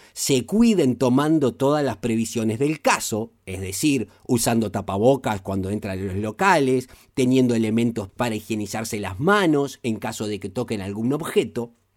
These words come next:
y etcétera, etcétera, etcétera. Ahora,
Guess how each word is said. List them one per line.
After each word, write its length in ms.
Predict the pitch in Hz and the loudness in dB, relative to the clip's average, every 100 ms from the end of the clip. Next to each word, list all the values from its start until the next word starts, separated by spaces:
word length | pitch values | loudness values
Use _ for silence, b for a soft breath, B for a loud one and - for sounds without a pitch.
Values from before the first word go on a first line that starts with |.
| _ 127 | _ -6
y 120 | 143 | -4
etcétera, 600 | - - 180 180 170 - | -4 -2 -2 -2 -4 -4
etcétera, 680 | 117 95 - 135 120 127 110 - | -8 -6 -6 -6 -4 -6 -8 -10
etcétera. 760 | 101 95 - 95 82 78 69 _ b b b b b | -10 -8 -8 -8 -10 -16 -18 _ b b b b b
Ahora, 600 | - 147 131 104 78 - | -2 2 2 0 -4 -12